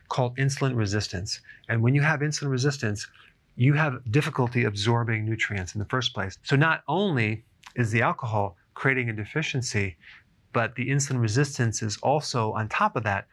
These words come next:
blocking your ability to absorb nutrients. So it keeps things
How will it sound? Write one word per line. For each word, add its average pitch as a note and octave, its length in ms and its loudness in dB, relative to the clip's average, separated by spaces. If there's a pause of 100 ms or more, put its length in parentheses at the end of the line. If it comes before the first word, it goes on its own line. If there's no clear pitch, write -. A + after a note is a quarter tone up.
(240)
blocking C3+ 460 0
your A2+ 100 0
ability G#2+ 400 -2
to G2+ 60 0
absorb G2+ 300 -4
nutrients. G#2 520 -2
So A#2+ 200 2
it A#2 100 -6
keeps D3+ 340 0
things A#2 440 0